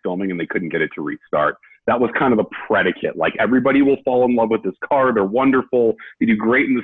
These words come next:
snow and they're running right and they, they're screamers, fast, fun, but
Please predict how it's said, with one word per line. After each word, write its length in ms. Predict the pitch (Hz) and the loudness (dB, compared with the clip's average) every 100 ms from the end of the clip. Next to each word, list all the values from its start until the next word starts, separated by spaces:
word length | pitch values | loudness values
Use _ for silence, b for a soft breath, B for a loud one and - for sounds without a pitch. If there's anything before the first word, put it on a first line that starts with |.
| - | -4
snow 180 | 131 123 | -2 0
and 100 | 117 | 0
they're 60 | 110 | 0
running 320 | 110 117 110 | 0 0 0
right 220 | 113 120 | 0 -2
and 100 | 107 | -2
they, 140 | 95 98 | -4 -4
they're 180 | 104 90 85 _ - - | -4 -4 -6 _ -20 -18
screamers, 540 | - 131 127 82 76 _ - | -4 0 0 0 -6 _ -8
fast, 300 | 123 113 110 _ _ | -4 -2 -4 _ _
fun, 340 | 107 107 104 101 b b _ | -2 0 -2 -8 b b _
but 160 | 98 | -4